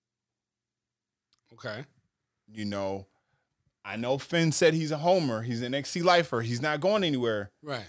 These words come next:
Speaker 2: But where does he go from here after he lost to Karrion Kross?
Speaker 1: Right.
Speaker 2: Now, is it that he's gonna take some time off? Maybe, maybe take, like, a m-, like, couple weeks off 'cause
Speaker 1: Mm-hmm.
Speaker 2: he's held the title, he's done all this stuff.
Speaker 1: Right.
Speaker 2: Maybe take a couple weeks off, whatever.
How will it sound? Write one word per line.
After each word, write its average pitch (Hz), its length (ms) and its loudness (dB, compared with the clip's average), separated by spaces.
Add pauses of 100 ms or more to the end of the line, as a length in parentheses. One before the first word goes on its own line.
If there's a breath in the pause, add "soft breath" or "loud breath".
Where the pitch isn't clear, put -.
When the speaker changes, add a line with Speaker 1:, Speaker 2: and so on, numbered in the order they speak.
(1400)
Speaker 2:
But 117 120 -6
where 120 260 2
does 156 180 0
he 147 120 -6
go 127 300 2
from 113 300 -6
here 113 360 -6
after 98 540 -6
he 113 280 -4
lost 101 380 -2
to 95 60 -12
Karrion 87 320 -10
Kross? - 500 -6
Speaker 1:
Right. 104 200 -18 (600)
Speaker 2:
Now, 110 260 0
is 120 240 2
it 117 100 -2
that 101 140 -2
he's 113 160 -6
gonna 107 160 -4
take 107 180 -4
some 104 160 -10
time 92 300 -8
off? 131 460 2 (240)
Maybe, 151 500 -4
maybe 104 240 -4
take, 104 240 -6
like, 95 180 -8
a 98 40 -10
m-, 92 200 -14 (160)
like, 87 200 -14
couple 101 260 -10
weeks 98 260 -8
off 98 320 -8
'cause 143 100 -12
Speaker 1:
Mm-hmm. 123 320 -10
Speaker 2:
he's 95 180 -10
held 92 200 -8
the - 60 -20
title, 95 360 -4
he's 92 200 -12
done 92 220 -14
all 85 120 -14
this - 120 -16
stuff. 95 280 -4 (140)
Speaker 1:
Right. 95 180 -10 (100)
Speaker 2:
Maybe 98 200 -6
take 95 220 -10
a - 40 -18
couple 95 240 -8
weeks 92 200 -10
off, 90 160 -12
whatever. 87 320 -10